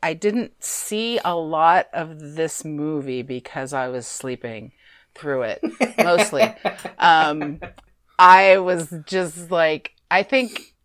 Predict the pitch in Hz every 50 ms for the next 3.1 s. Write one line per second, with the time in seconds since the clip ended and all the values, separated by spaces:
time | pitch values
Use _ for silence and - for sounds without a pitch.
0 | _ _ _ _ _ _ _ - - - - 220 233 254 - - 285 277 277 269
1 | - - 247 233 226 220 226 208 - - 170 180 180 180 180 180 - 220 185 175
2 | 175 - - - - - 156 151 143 - 165 165 170 165 - - 170 165 165 -
3 | -